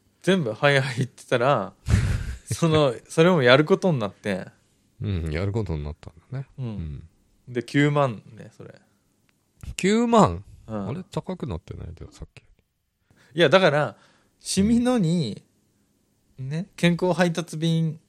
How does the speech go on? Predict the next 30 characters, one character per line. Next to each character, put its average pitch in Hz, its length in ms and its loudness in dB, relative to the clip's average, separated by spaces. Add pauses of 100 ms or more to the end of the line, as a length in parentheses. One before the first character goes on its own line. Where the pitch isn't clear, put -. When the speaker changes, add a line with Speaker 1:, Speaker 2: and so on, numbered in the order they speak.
(180)
Speaker 1:
一 139 100 -10
回 175 300 -2 (160)
の 147 200 0
長 127 260 2
め 160 140 4
の、 160 260 0 (680)
Speaker 2:
う 104 80 -6
ん。 92 140 -4
Speaker 1:
く 73 40 -8
っ 73 100 -12
つ - 100 -20
け 196 100 4
る 185 80 2
ぐ 185 100 0
ら 151 120 0
い 110 60 -2
の 98 340 -10
金 113 180 -14
額 127 720 -2
に 127 100 -8
消 131 180 -2
費 135 120 -2
税 139 140 2
ぐ 139 80 -2
ら 127 80 2
い 101 40 0
だ - 80 -12
か - 100 -20
ら - 100 -20
さ。 - 240 -20